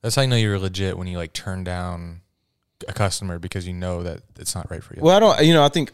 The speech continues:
Speaker 2: early when I first started doing this, um, one, I was broke, like, broke, broke. Um, but you don't,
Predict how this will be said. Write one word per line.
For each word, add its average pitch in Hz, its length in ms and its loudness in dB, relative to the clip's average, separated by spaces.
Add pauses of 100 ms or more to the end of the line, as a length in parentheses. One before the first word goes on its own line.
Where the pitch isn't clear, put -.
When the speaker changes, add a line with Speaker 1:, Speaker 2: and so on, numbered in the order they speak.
Speaker 2:
early 107 640 4 (760)
when 113 160 -2
I 104 60 2
first 127 240 2
started 95 260 2
doing 104 300 2
this, 73 480 -4 (960)
um, 80 500 0
one, 123 180 4
I 104 40 2
was 78 120 -4
broke, 87 600 0 (260)
like, 73 180 -6 (100)
broke, 101 300 2
broke. - 340 -10 (300)
Um, 82 600 2 (960)
but 113 200 0
you - 60 0
don't, 135 300 4